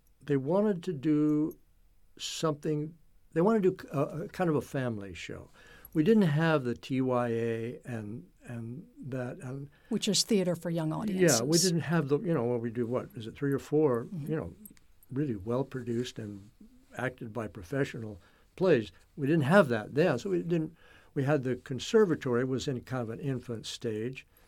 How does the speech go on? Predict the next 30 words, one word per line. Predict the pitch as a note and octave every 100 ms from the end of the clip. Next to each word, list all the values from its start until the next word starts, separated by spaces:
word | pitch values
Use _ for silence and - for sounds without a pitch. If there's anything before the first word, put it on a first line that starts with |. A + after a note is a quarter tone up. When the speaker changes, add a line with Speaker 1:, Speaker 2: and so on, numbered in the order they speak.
| _ - _
Speaker 1:
but | C3 C3+ -
w-, | D3+ A3+ E3 C4 G#3+
but | C#3+
didn't | C#3+ D#3+ D#3+ E3
do | C#3+ C#3
productions | - C3 F#2+ B2+ B2+ - A#2+
of | A#2+ A2
their | A2+ -
own, | C#3+ D3 A2+
I | G2+
don't | G2+ G#2+
believe. | G2+ G2 A#2
So | G3+
they, | F3+ F3
anyway, | D3+ G2+ F2 - -
so | -
they | E3+
wanted | D#3+ E3
to | C3
do | B2+
kind | C3 A#2+
of |
a | G#2+
family | D3+ D3 D3
show | - C3+ B2+ - - - -
that | B2
would | A#2+ B2
appeal | A2+ C3+ A#2+ A#2
to | B2
adults | A#2+ F3 F3 E3+